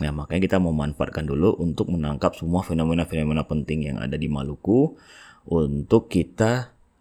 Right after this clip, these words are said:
olah datanya untuk menghasilkan, uh, temuan-temuan dan terakhir itu mengembangkan model yang lebih spe-, uh, bagus untuk, uh, melakukan monitoring. Sambari kita meningkatkan kemampuan mahasiswa agar bisa, uh, langsung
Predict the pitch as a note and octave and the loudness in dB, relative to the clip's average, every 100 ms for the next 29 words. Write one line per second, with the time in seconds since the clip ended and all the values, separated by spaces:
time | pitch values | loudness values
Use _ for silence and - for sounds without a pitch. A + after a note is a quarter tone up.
0 | _ - E2 E2 G#2+ G2+ D#2 E2 D#2 D#2 | _ 0 4 4 2 0 -4 -2 -2 0
1 | G2 A#2 G2+ F2+ D#2 E2 E2 D#2 D2 - | 0 0 -2 -2 -4 -4 -4 -4 -4 -2
2 | D2+ D2 - C#2 C#2 C#2+ D#2+ E2+ E2 D#2 | -2 -2 -6 -6 -6 -4 -2 0 0 -2
3 | D2+ E2 B2 G#2+ E2 E2+ E2+ F2 A2+ F#2+ | 0 0 2 0 -2 -2 -2 -2 2 2
4 | D#2+ D#2 D#2 F#2 G2 D#2+ E2+ G2 D#2+ D2 | 2 0 0 0 0 2 2 2 0 -2
5 | D2 G2 - - - - C#2+ - C#2 D2+ | -2 0 0 0 -4 -4 -6 -6 -6 -4
6 | C#2+ D2+ G2+ G2 D#2+ D2 G2+ - _ - | -2 0 0 -2 -6 0 -2 -2 _ -20
7 | _ _ _ - C#2+ C2+ C#2 D2 D2 D#2 | _ _ _ -2 -2 0 -2 -2 -2 0
8 | F2+ D#2 C#2+ - C#2+ C#2 C2+ - _ _ | 0 0 -2 -4 -6 -6 -10 -14 _ _
9 | - E2+ E2 C#2+ E2+ E2+ D#2+ G2 F#2 D#2 | -4 0 2 2 2 2 2 2 2 2
10 | D2+ C#2+ - C#2+ F#2+ D#2+ D2+ D2+ D#2+ D#2 | 0 -2 -4 -2 0 0 0 0 0 -2
11 | C#2+ D2+ - G#2 A2+ - D#2 F#2 F#2 - | -2 -4 -2 0 2 0 0 2 0 -4
12 | _ - _ D2 D2 - F2+ D#2 - D#2 | _ -20 _ -6 -4 2 4 2 0 -2
13 | C#2 C#2+ C#2 C2 A1 - F2 D#2 D#2+ F#2 | 0 0 -2 -4 -6 -10 -6 -4 0 0